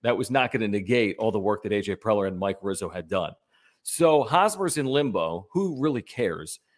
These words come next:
Juan Soto, a transcendent talent that has the highest on-base percentage since nineteen hundred of any player other than Ted Williams, is a San Diego Padre. Josh Bell, who's had a comparable year to Juan Soto with D C, is also a San Diego Padre.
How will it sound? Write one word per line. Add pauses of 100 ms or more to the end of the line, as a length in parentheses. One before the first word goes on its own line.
(120)
Juan
Soto,
a
transcendent
talent (420)
that
has
the
highest
on-base
percentage
since
nineteen
hundred
of
any
player
other
than
Ted
Williams, (400)
is
a
San
Diego
Padre. (440)
Josh
Bell,
who's
had
a
comparable
year
to
Juan
Soto
with
D
C,
is
also
a
San
Diego
Padre.